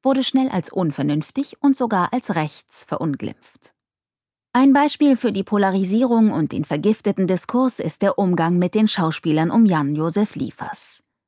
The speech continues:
Unter dem Hashtag alles dicht machen hatten sie in mehr als fünfzig Videos die als überzogen empfundenen Corona-Maßnahmen aufs Korn genommen.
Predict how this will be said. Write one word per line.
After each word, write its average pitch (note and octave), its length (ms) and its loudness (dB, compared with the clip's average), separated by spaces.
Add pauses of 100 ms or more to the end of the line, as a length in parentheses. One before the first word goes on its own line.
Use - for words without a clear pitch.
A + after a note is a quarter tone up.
Unter C4 240 2
dem C#4+ 140 4
Hashtag C4+ 580 -2
alles C4 320 -2
dicht - 340 -4
machen G3+ 420 2
hatten B3+ 260 2
sie A#3+ 120 2
in G#3+ 160 4
mehr A3 200 4
als B3 180 -2
fünfzig - 580 -2
Videos A#3 540 0
die - 160 0
als D#3 160 -2
überzogen F#3 600 0
empfundenen E3 640 -2
Corona-Maßnahmen D#3+ 1200 0
aufs - 240 -4
Korn D3 300 -2
genommen. - 340 -14